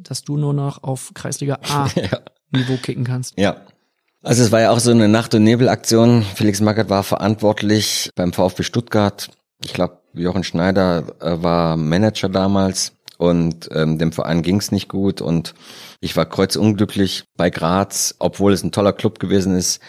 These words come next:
Speaker 2: aber bin da nicht wirklich mit den Verantwortlichen zurechtgekommen und hab dann tatsächlich es nicht geschafft, da auch in Graz Stammspieler zu sein.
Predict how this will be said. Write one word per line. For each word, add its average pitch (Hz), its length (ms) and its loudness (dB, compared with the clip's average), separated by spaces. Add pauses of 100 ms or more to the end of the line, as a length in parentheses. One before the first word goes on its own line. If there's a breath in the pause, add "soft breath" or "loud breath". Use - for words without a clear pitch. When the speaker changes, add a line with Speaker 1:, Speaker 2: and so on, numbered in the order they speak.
(360 loud breath)
Speaker 2:
aber 92 520 -2 (220)
bin 131 160 6
da 117 80 6
nicht 95 180 0
wirklich 107 260 -2
mit 98 140 0
den 92 100 0
Verantwortlichen 95 680 0
zurechtgekommen 98 800 -2 (540 loud breath)
und 98 500 -2
hab - 260 -8
dann 98 320 0
tatsächlich 101 480 -2
es 92 160 -4
nicht 107 180 -2
geschafft, - 400 -4
da 87 120 4
auch 92 360 0 (140)
in 92 220 -4
Graz 90 280 -4
Stammspieler 104 540 -2
zu 101 120 -6
sein. 101 320 0